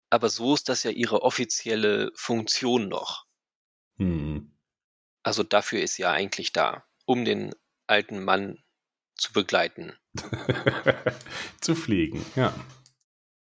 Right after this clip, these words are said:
Speaker 2: Na gut, okay. Ähm, ja gut, sie ist ja sehr konsequent und das ist ja auch gut und gesund für sie, äh, dass sie dann sagt, „Ja, nee, äh, das muss ich mir jetzt nicht geben. Danke, Picard.“
Speaker 1: Außerdem kommen sie jetzt mal in eine Strümpfe.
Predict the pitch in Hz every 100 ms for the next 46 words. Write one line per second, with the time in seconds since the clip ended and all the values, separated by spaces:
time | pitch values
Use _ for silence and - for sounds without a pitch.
0 | _ _ _ 180 135 101 - - - 143
1 | - 78 - - - - 107 101 101 98
2 | 107 107 123 117 113 151 151 113 101 -
3 | 95 82 - 120 131 - 92 92 90 98
4 | - - - - _ _ - - - _
5 | _ - 175 170 92 87 - - - 113
6 | 107 143 - 123 110 120 113 113 107 98
7 | 95 90 95 95 90 82 95 87 90 82
8 | 85 80 _ _ _ _ _ 92 85 80
9 | 95 113 107 98 85 87 - 101 95 101
10 | 104 120 - - - 87 92 90 107 98
11 | 98 117 - - - - - - - -
12 | 120 - 120 110 110 107 107 - - 117
13 | 107 - 98 92 92 - 120 135 135 127
14 | 131 143